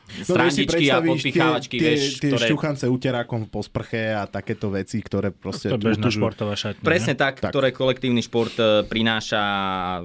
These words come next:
Speaker 2: Jasné, veď sú to futbalisti, tak, e, proste nie sú to, ja
Speaker 3: A ty
Speaker 2: neviem,
Speaker 3: si bol
Speaker 2: to
Speaker 3: pri tom, keď napríklad on hovoril o tom Drogbovi a o tieto zážitky? Že jak to prebiehalo?
Speaker 2: O, jednoducho tí chalani sa ho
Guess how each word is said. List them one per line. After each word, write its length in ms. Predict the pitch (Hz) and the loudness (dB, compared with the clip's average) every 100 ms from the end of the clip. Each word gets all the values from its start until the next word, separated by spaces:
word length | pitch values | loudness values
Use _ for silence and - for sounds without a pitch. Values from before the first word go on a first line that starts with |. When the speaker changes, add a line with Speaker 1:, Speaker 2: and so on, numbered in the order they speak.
| 64 62 | -10 -8
Speaker 2:
Jasné, 340 | 87 92 - | -4 -4 -4
veď 140 | 85 87 | -6 -8
sú 100 | - | -10
to 120 | 95 | -12
futbalisti, 560 | 87 92 90 90 - 92 | -10 -6 -4 -4 -4 -6
tak, 240 | 85 - | -6 -8
e, 300 | - 92 87 82 - _ _ _ 73 58 55 - 69 | -4 -2 -2 -4 -10 _ _ _ -20 -20 -20 -20 -20
proste 320 | - 85 - | -16 -12 -8
nie 140 | 85 87 | -6 -6
sú 160 | - | -8
to, 180 | 85 85 - _ | -10 -12 -12 _
ja 140 | - | -16
Speaker 3:
A 80 | - | -10
ty 80 | 87 | -6
Speaker 2:
neviem, 80 | 87 | -4
Speaker 3:
si 80 | |
bol 180 | 123 127 | 0 0
Speaker 2:
to 60 | 127 | 0
Speaker 3:
pri 100 | 127 | -2
tom, 140 | 127 | -4
keď 160 | 123 120 | -4 -4
napríklad 380 | 120 113 113 117 | -4 -6 -6 -6
on 100 | 113 | -4
hovoril 300 | 107 107 110 | -4 -4 -4
o 80 | 110 | -4
tom 160 | 123 | -2
Drogbovi 480 | 101 104 131 202 269 | -2 -4 -4 -2 -2
a 80 | 127 | -4
o 80 | - | -4
tieto 240 | 113 123 | -6 -6
zážitky? 500 | 110 107 160 - 247 - | -6 -6 -6 -6 -6 -6
Že 140 | - 104 | -10 -12
jak 120 | - | -10
to 100 | - | -10
prebiehalo? 520 | 98 101 101 101 98 98 _ _ _ _ _ _ _ _ _ _ | -12 -10 -8 -8 -10 -14 _ _ _ _ _ _ _ _ _ _
Speaker 2:
O, 240 | - 160 175 | -2 0 2
jednoducho 400 | 196 208 196 208 | 4 2 2 -2
tí 80 | 202 | -2
chalani 320 | 202 190 185 | 0 0 0
sa 160 | - | 0
ho 320 | 180 175 143 | 2 2 2